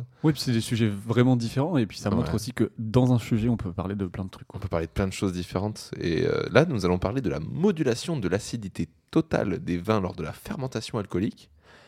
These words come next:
Speaker 2: étude de la contribution des levures, des levures du genre Saccharomyces,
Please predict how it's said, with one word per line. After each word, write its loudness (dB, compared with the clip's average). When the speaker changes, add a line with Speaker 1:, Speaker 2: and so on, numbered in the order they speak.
Speaker 2:
étude 2
de 2
la 6
contribution -2
des 4
levures, 2
des -6
levures 0
du -4
genre 4
Saccharomyces, 2